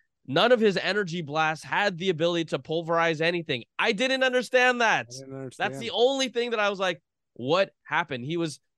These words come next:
Speaker 1: just casually disintegrating people. There was no explanation. You can't tell me that, uh, Ant-Man's suit was strong enough to repel a dis-, a disintegrating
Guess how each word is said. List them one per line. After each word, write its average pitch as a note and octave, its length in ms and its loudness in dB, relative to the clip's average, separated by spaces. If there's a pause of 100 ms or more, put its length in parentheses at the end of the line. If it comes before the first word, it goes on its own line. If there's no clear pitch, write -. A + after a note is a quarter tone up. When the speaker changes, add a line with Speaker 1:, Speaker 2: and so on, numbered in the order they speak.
Speaker 1:
just E3+ 240 -6
casually F3 800 -2 (100)
disintegrating E3 680 -2
people. C3+ 440 -6 (340)
There E3 140 2
was D3+ 120 -2
no E3+ 180 4
explanation. E3 680 -4 (220)
You D#3+ 180 -4
can't F3+ 280 -2
tell E3+ 140 0
me E3+ 80 2
that, C#3 180 -2 (320)
uh, A#2 220 -4 (340)
Ant-Man's D#3+ 500 -2
suit E3+ 340 -2
was C#3 180 -4
strong D#3+ 360 -2
enough D3+ 220 -2
to E3+ 120 -2
repel C#3+ 640 0 (280)
a C3+ 80 -4
dis-, D#3+ 520 -4
a C3 60 -8
disintegrating D3 680 -2